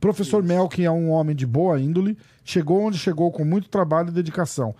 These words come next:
Speaker 1: Não acredito que colocaria anos de trabalho duro dopando o próprio filho,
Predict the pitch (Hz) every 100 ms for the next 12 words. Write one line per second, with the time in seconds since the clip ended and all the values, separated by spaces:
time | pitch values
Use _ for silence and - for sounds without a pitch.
0 | _ _ 147 185 247 196 196 185 165 -
1 | 190 185 175 170 170 151 175 226 262 202
2 | 208 196 175 170 131 160 202 185 190 -
3 | - 185 202 170 185 202 214 185 156 131